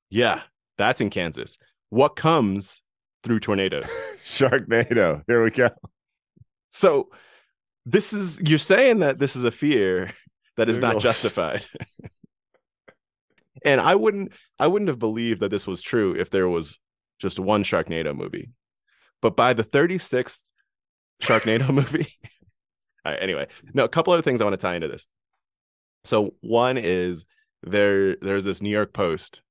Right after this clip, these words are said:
Speaker 1: article, which won't go in-, go into much, by Ken Fisher. And, uh, what it shows is that right now, like, every, so many people,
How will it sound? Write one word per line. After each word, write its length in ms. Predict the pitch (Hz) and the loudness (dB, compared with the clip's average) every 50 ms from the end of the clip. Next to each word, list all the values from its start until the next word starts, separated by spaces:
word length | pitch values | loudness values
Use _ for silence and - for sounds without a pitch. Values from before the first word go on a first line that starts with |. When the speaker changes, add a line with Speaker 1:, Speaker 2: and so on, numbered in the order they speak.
| _ _ - | _ _ -4
Speaker 1:
article, 520 | - 85 82 80 - 80 78 85 92 - _ _ _ | -2 -2 -2 -2 -4 -4 -6 -6 -8 -10 _ _ _
which 100 | - - | -8 -4
won't 160 | 101 98 98 | -2 -2 0
go 120 | 90 95 87 | 0 0 -2
in-, 120 | 85 - | -2 -4
go 140 | - 92 87 | -4 -4 -2
into 220 | 87 85 82 82 80 | -2 -4 -6 -6 -6
much, 260 | 80 80 78 - - | -4 -4 -6 -6 -6
by 280 | 85 80 82 82 78 - - | -4 -4 -4 -4 -6 -8 -8
Ken 220 | - 110 101 98 | -6 -4 -4 -4
Fisher. 400 | - 90 85 - - 71 69 - _ _ _ _ _ _ _ _ _ _ _ _ _ _ - | -2 -4 -4 -4 -4 -6 -8 -8 _ _ _ _ _ _ _ _ _ _ _ _ _ _ -6
And, 480 | 101 98 95 92 90 87 87 87 80 - _ _ _ _ _ _ _ _ _ - | -4 -2 0 0 -2 -2 -4 -4 -8 -10 _ _ _ _ _ _ _ _ _ -8
uh, 160 | - 82 87 | -4 -2 -2
what 260 | 92 92 98 117 131 151 | 0 2 2 2 4 2
it 120 | 139 - | 2 0
shows 600 | - - 117 98 95 95 92 90 85 85 82 - | -2 -2 0 2 2 2 2 0 -2 -6 -8 -10
is 440 | - - 85 85 85 85 82 80 76 | -8 -6 -4 -2 -2 -2 -4 -4 -8
that 400 | 87 - - - 92 87 85 - | -10 -12 -8 -4 -2 -2 -2 -2
right 260 | 92 98 104 110 104 | 0 0 0 0 -2
now, 500 | 90 87 85 85 85 90 92 101 117 120 - _ _ | -4 -6 -4 -2 -2 -2 -2 -4 -4 -8 -12 _ _
like, 200 | - - - _ _ _ _ _ _ _ - | -16 -16 -16 _ _ _ _ _ _ _ -4
every, 420 | 110 113 92 85 113 127 123 107 - _ - | -2 -2 -2 -2 0 0 0 0 -4 _ -8
so 260 | - - - 131 131 | -4 0 2 2 4
many 160 | 135 127 110 | 4 2 0
people, 500 | 92 - 87 80 - - 52 - 110 - | -2 -4 -10 -12 -10 -12 -12 -12 -14 -16